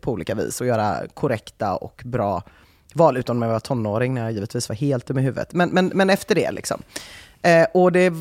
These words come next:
var en, eh, ganska tydlig, om man tittar tillbaka, process, tror jag, som gjorde att jag vågade ställa mig på en stand-up. Så jag skulle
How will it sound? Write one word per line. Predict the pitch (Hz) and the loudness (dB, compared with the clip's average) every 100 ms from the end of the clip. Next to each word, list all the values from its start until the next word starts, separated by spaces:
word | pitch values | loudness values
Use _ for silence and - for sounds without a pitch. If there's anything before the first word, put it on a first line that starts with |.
| 165 170 | -6 2
var | 220 202 185 170 | 4 4 4 4
en, | 196 208 214 | 2 2 0
eh, | 208 208 | 0 -2
ganska | 240 226 - 180 180 | -2 -2 -2 0 0
tydlig, | 180 - 220 175 143 170 196 185 | -2 -2 0 0 0 -2 -2 -2
om | 175 | -2
man | 170 | -2
tittar | 175 - | -4 -4
tillbaka, | 160 156 - 131 | 0 0 0 -6
process, | _ - 170 - - 147 180 - - - | _ -4 -2 -2 -2 -2 -4 -6 -6 -8
tror | - 190 135 | -2 0 2
jag, | 131 185 - - - | 0 -2 -10 -20 -10
som | - 170 | -2 2
gjorde | 180 156 123 143 | 2 0 0 0
att | 139 - 156 | 0 -2 -4
jag | 131 | -2
vågade | 139 156 127 117 117 123 | 0 0 0 -2 -4 -2
ställa | 156 123 | -2 -2
mig | 117 113 | -2 -4
på | |
en | 117 | -6
stand-up. | - 139 113 - | -2 -2 -2 -4
Så | 156 | -4
jag | 156 | -4
skulle | 170 | -6